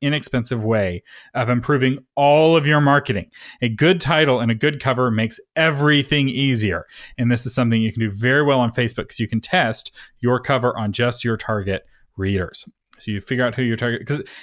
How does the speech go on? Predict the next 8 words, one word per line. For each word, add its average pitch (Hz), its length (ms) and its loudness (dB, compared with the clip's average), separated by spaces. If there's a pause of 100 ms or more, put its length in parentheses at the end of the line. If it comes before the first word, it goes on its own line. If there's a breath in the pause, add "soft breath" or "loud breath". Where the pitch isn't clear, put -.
(100)
'cause 147 240 0 (300 soft breath)
let's 196 180 0
say 220 100 4
you're 196 100 6
targeting 147 680 2
fifty-year-old 139 560 0
women. 113 380 0 (400)
If 139 120 -4